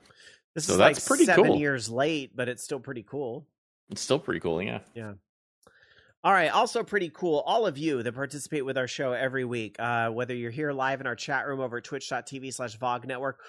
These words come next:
Speaker 1: or you're listening on our podcast feed and interacting with us on social media, um, such as Blue Sky, 'cause I don't read the other one, uh, or, uh, <laughs> sending us emails, participate at orange lounge radio dot com. Unfortunately,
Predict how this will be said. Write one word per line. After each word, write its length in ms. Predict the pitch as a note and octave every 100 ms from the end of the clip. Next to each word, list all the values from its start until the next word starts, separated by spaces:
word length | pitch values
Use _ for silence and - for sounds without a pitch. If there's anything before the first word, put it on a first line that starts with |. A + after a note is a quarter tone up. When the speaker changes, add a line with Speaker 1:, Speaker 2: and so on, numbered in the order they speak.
| - -
Speaker 1:
or 140 | F3+
you're 120 | F#3
listening 300 | G3 G#3 G#3+
on 100 | G3
our 80 | F#3+
podcast 600 | E3+ F#3+ F#3 F3+ D#3+ -
feed 220 | - C3+ A#2
and 100 | A#2+
interacting 540 | C3+ C#3 C3+ C3 C#3
with 120 | C3 B2
us 120 | A#2+
on 80 | B2
social 360 | - C3+ -
media, 500 | B2 C3 C3 B2+ A#2 - - _
um, 560 | B2+ A#2+ A#2+ A#2 A2+ A2
such 300 | - C3 -
as 140 | A2+
Blue 460 | - - - C3+ C#3
Sky, 340 | - B2 A#2
'cause 140 | A2+ A#2+
I 80 |
don't 200 | C3 B2+
read 200 | G#2 A#2+
the 120 | A#2 A#2
other 140 | A#2+
one, 240 | A2+ A#2 A2+ - _ -
uh, 320 | C#3 C3+ C#3+
or, 320 | E3 D#3+ D#3
uh, 100 | D#3
<laughs> 240 | D3+ F#3 F3+
sending 320 | - G#3 G3
us 140 | F#3+
emails, 420 | G3 G3 E3+ C#3 -
participate 640 | D3+ D#3 D#3 D#3 D3+ B2+ -
at 220 | C#3 C3
orange 380 | D3 C#3+ C#3 A#2+
lounge 340 | C3 C3 B2+
radio 320 | C3 C3 B2+ B2
dot 320 | B2+ A#2 -
com. 360 | D3+ C3+ G#2
Unfortunately, 760 | G#2+ B2 A#3+ C#4 - A3 G#3 G#3